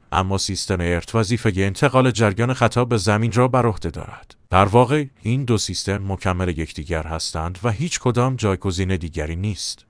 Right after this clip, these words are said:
همبندی به دو نوع اصلی و اضافی تقسیم می‌شود. همبندی اصلی در تمام ساختمان‌ها الزامی است و اجزای اصلی مانند اسکلت،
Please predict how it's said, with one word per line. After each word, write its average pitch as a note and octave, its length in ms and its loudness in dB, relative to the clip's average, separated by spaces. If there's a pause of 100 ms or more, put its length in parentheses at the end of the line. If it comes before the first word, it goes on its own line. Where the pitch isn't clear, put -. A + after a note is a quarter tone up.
(100)
همبندی A2 520 2
به G2 120 0
دو E2+ 120 -4
نوع F2+ 140 -2
اصلی G2 380 -2
و A#2 80 -2
اضافی F#2+ 500 0
تقسیم F#2 440 -4
می‌شود. - 560 -10 (180)
همبندی A2 480 2
اصلی G#2+ 380 0
در G2 140 2
تمام B2+ 420 0
ساختمان‌ها F#2 640 -2
الزامی G#2+ 540 0
است - 220 -12
و A2+ 40 2
اجزای A2 420 2
اصلی A2+ 340 0
مانند G#2+ 380 2
اسکلت، F2 560 -4